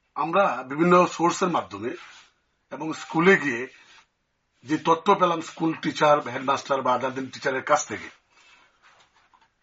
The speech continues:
এই বাধারঘাটে কোনো স্কুলেরই মানে পরিমাণ মতো টিচার নেই, ম্যাডাম নেই, শিক-, মানে শিক্ষক শিক্ষিকার প্রচন্ড অভাব।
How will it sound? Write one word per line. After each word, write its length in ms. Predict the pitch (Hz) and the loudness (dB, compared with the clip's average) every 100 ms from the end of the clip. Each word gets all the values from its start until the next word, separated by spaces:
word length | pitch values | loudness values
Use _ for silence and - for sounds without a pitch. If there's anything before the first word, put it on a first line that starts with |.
| _ | _
এই 140 | 185 196 | -6 0
বাধারঘাটে 540 | 156 165 175 190 202 - - | 0 2 2 2 0 -2 -4
কোনো 240 | 175 202 | 2 2
স্কুলেরই 640 | 196 - 160 196 196 131 - _ _ _ _ _ _ _ _ _ _ _ _ _ _ _ _ _ _ _ - | 0 0 4 6 4 0 -16 _ _ _ _ _ _ _ _ _ _ _ _ _ _ _ _ _ _ _ -6
মানে 280 | 143 151 156 _ _ - | -4 -4 -8 _ _ 0
পরিমাণ 300 | 175 175 170 | 6 6 6
মতো 200 | 165 170 | 0 -2
টিচার 420 | - 147 185 190 | -6 -2 2 2
নেই, 260 | 185 190 - 123 | 2 -2 -4 -4
ম্যাডাম 320 | 139 165 170 | 2 2 2
নেই, 240 | 165 202 - _ _ | -4 -6 -8 _ _
শিক-, 380 | - - 180 - | -6 -2 -2 -2
মানে 120 | 180 170 | -2 -2
শিক্ষক 460 | - 185 - 202 | 0 0 2 2
শিক্ষিকার 400 | - 180 185 180 - - _ _ _ | 0 -2 2 2 2 -6 _ _ _
প্রচন্ড 400 | - 165 - 196 | -14 -6 0 2
অভাব। 360 | 208 - 131 - | 4 4 2 -2